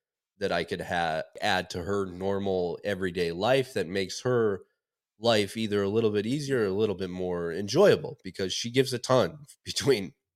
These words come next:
putting up with my bullshit, the kids,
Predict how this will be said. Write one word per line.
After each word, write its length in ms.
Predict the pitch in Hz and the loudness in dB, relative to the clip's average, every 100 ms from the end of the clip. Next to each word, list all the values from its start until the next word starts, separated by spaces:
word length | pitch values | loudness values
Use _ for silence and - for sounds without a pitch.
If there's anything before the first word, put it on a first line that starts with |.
| _ _ _ _ _ | _ _ _ _ _
putting 240 | - 113 | 2 4
up 120 | 113 113 | 2 -2
with 100 | 98 | 0
my 180 | 107 101 | 0 2
bullshit, 600 | 101 101 - 107 104 - _ _ _ _ _ | 2 0 0 -2 -2 -6 _ _ _ _ _
the 80 | 104 | -10
kids, 680 | - 123 113 107 92 - | -2 4 6 4 0 -8